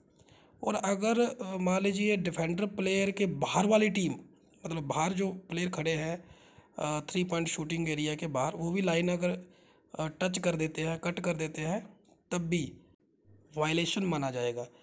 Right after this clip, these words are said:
अगर येलो टीम का प्लेयर अगर लाइन टच या कट कर देता है बाहर वाले प्लेयर जो शूटिंग, अ, थ्री पॉइंट शूटिंग एरिया से बाहर है, तो अगर शूट बॉल अंदर चला जाता है तो उसको नहीं माना जाएगा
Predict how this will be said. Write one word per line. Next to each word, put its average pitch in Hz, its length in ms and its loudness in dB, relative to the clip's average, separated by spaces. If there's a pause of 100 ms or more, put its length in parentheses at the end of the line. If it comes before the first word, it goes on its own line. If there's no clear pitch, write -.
(340)
अगर 190 220 0
येलो 170 420 0
टीम 208 260 0
का 208 140 -2
प्लेयर 202 340 0
अगर 185 300 -2
लाइन 180 400 0
टच 175 420 -6
या 175 80 0
कट 165 220 -6
कर 170 140 -4
देता 160 260 -2
है 170 60 0
बाहर 143 280 -2
वाले 165 220 0
प्लेयर 139 460 -4
जो 180 160 -4
शूटिंग, 180 580 -2 (480)
अ, 160 80 -2
थ्री 175 180 -4
पॉइंट 185 200 -2
शूटिंग 180 340 -2
एरिया 170 160 -2
से 170 120 -6
बाहर 131 240 -2
है, 123 180 -10 (200)
तो 233 120 -2
अगर 208 280 0
शूट 196 460 -4
बॉल 180 320 0
अंदर 180 200 0
चला 180 180 0
जाता 180 260 0
है 180 60 -4
तो 190 80 -4
उसको 180 220 -6 (560)
नहीं 165 220 4
माना 151 240 0
जाएगा 143 360 -4